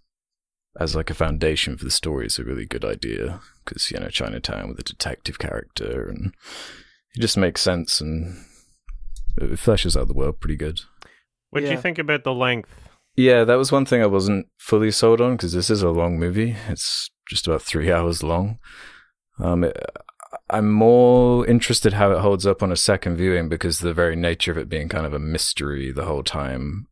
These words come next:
Speaker 1: I'm intrigued just by the, the beats of the story and how it's being unveiled, but I don't know how it would
Speaker 2: Mm-hmm.
Speaker 1: flow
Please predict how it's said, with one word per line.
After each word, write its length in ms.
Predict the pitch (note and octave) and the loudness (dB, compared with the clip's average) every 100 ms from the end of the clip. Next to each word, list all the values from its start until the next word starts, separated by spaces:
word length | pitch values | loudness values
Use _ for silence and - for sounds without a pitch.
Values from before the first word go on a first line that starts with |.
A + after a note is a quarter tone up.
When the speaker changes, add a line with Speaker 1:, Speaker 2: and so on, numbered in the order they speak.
| _ | _
Speaker 1:
I'm 520 | E2+ F2+ E2+ D#2 D2 - | -2 -2 -2 -4 -8 -4
intrigued 800 | G2+ F2 - G2+ E2+ D#2+ - - | -4 -2 -2 0 0 -4 -6 -4
just 300 | E2+ - - | -4 -4 -2
by 380 | E2+ D#2+ D2+ D2 - | 0 0 -2 -6 -8
the, 240 | E2 C#2+ - _ - F2+ - | -8 -8 -12 _ -18 -18 -8
the 120 | F2+ | -6
beats 280 | E2+ F2+ - | -4 -4 -4
of 60 | D#2 | -4
the 40 | |
story 300 | - E2 C#2+ | -2 -2 -4
and 100 | C2+ | -6
how 160 | D2+ D2 | -6 -4
it's 260 | - - - - - - - - - | -2 -2 -4 -10 -14 -16 -18 -6 0
being 220 | F2 D#2 | 2 2
unveiled, 460 | D2+ D#2+ E2+ D2 C#2 | 0 0 2 0 -2
but 80 | |
I 20 | D#2 | -4
don't 160 | D#2 | -4
know 80 | D2+ | -4
how 580 | D#2+ E2 D#2+ D#2 E2 - _ _ A2 | -4 -4 -4 -4 -6 -10 _ _ 0
it 120 | E2+ | 0
would 80 | F#2+ | -2
Speaker 2:
Mm-hmm. 160 | G#2+ G#2+ | -4 0
Speaker 1:
flow 640 | F#2+ F2+ E2 D#2+ E2+ F2 | 2 4 4 2 -2 -4